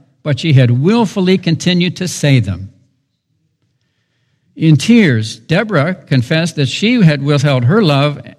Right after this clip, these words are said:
and forgiveness of Sarah, and that she had consciously withdrawn from Sarah. Sorry,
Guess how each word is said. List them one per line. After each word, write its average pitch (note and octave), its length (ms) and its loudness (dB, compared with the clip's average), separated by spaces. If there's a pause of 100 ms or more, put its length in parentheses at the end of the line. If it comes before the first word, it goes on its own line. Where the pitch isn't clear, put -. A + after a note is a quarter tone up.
(120)
and D3 200 -2
forgiveness D3 680 -2
of C#3+ 120 -4
Sarah, D3+ 560 -2 (220)
and C#3+ 140 0
that D#3 100 -6
she F3+ 160 -2
had F3 180 -2
consciously F#3 560 -2
withdrawn G3 580 0
from A#2 180 -2
Sarah. G#2+ 400 -8 (1160)
Sorry, G2+ 240 -6